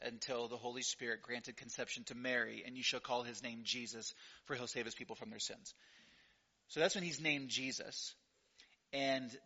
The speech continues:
this is, this is, so the questions that come from the creed are, okay, we've figured out the Trinity, so to speak, but then what does it mean that Jesus is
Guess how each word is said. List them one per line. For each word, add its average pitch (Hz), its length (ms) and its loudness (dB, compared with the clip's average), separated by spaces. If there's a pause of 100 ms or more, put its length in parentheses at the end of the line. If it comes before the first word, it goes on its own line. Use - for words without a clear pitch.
this 165 240 4
is, 156 220 2 (340)
this 131 300 -2
is, 165 220 -2
so - 140 0
the 135 100 0
questions 208 480 6
that 139 140 4
come 185 240 0
from 139 180 -2
the 127 60 0
creed 156 480 4
are, 127 380 6 (100)
okay, 156 220 2
we've 127 200 -2
figured 175 380 2
out 151 140 8
the 139 60 0
Trinity, 120 440 0
so 113 160 -2
to 117 80 -4
speak, - 400 -4 (640)
but 135 80 -4
then 131 240 4 (100)
what 175 100 2
does 175 120 4
it 156 80 0
mean 139 180 -2
that 127 140 0
Jesus 123 460 2
is 113 200 -2